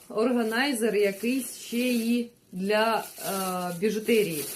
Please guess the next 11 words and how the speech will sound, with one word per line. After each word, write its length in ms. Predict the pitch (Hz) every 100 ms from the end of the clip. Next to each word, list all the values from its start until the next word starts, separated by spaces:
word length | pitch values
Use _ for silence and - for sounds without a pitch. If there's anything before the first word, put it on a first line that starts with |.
| - - - - - - - - - - - - - - - 208
І 80 |
це 320 | 214 - 311 311
саме 460 | 320 294 311 285
ось 180 | 254 247
такий 440 | - 233 247 262
органайзер. 880 | 247 233 262 226 208 208 202 254 302 - _ _ - - - - - - _ _ _ _ - _ _ _ _ _ _ -
Ось. 420 | 202 190 240 - - - _ _ _ - _ _ _ _ - - - _ _ _ _ _ _ _ - _ _ _ _ _ - - - - - - _ _ _
Ось 240 | 208 240
такі 420 | 240 233 233 247 285
тут 260 | 226 202
відділення. 960 | 202 233 185 175 180 175 196 226 262